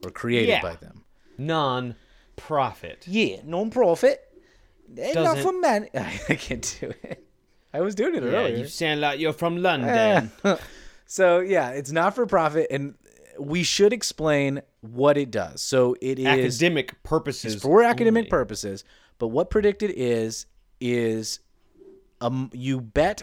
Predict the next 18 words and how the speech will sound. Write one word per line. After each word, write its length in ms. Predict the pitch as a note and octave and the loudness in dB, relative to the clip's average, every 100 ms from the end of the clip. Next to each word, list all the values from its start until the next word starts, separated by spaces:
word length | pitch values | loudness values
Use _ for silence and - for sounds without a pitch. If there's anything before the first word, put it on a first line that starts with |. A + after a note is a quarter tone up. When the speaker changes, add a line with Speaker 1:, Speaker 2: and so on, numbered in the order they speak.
| - | -6
Speaker 1:
on 340 | C#3 C3+ C3 | -2 0 -2
political 600 | B2+ A#2+ B2+ C#3+ C#3 B2+ - | -4 -4 0 0 0 -2 0
outcomes. 640 | G2+ G2 - E2+ - - - _ _ - | -2 -2 -6 -16 -16 -20 -20 _ _ -14
Uh, 320 | G2+ G2+ G2+ | -6 -4 -4
generally, 540 | F#2+ B2 B2+ B2+ B2+ | -4 -2 0 0 -2
just 240 | A2+ A#2 - | -2 -6 -6
in 120 | A2 | -6
our, 520 | G#2+ A2 A2+ A2 G#2+ - _ _ - | -2 0 2 0 -4 -10 _ _ -6
I 80 | A#2+ | -4
just 180 | C#3 B2+ | -2 4
bet 140 | C3+ | 4
on 180 | B2 A#2 | 4 0
things 300 | G#2+ A2 G#2 | -2 -6 -4
that 100 | G2+ | -4
I 120 | G2+ | -4
knew 200 | G2+ G2 | -4 -8
about, 300 | E2+ E2 - | -10 -14 -12
right? 260 | F2+ G2 | -8 -8